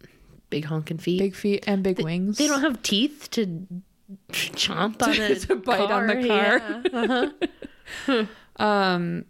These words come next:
Speaker 2: like Lizard Man, emus and ostriches have a reptile-like face,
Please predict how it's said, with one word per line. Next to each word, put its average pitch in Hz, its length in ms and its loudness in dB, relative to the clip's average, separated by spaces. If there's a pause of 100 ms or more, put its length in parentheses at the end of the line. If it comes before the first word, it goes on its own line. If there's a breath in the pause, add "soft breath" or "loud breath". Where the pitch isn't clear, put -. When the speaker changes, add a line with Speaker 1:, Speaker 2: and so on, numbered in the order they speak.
Speaker 2:
like 214 320 0
Lizard 214 320 2
Man, 240 500 0 (120)
emus 190 480 2 (100)
and 175 240 0
ostriches 175 600 -2
have 175 280 -2
a 170 80 2
reptile-like 196 800 -4
face, 226 360 0